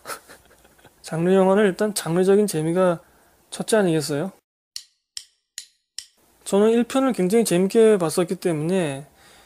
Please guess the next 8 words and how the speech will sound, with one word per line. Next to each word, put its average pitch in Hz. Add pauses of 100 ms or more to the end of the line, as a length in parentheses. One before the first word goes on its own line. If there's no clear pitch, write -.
(340)
이번 196
이 175
편을 208
이렇게 165
좀 151
비판적인 170
관점에서 151
말씀드렸지만, 151